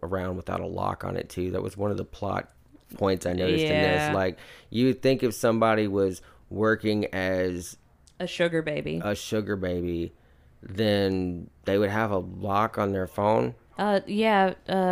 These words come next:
Speaker 2: n-
Speaker 1: Especially around, like, you know, I don't know, your
Speaker 2: Your family?
Speaker 1: your family at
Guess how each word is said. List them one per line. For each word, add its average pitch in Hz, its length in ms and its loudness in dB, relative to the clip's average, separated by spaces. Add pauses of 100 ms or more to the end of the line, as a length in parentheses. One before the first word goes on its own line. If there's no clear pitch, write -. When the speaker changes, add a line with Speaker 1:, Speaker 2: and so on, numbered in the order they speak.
(100)
Speaker 2:
n- 175 120 -8
Speaker 1:
Especially 123 340 4
around, 117 340 6
like, 110 200 6
you 107 80 2
know, 104 300 0
I 92 100 2
don't 101 200 0
know, 90 240 0
your 92 200 -2
Speaker 2:
Your 175 120 4
family? 160 720 4
Speaker 1:
your 107 120 2
family 104 560 2
at 87 220 -2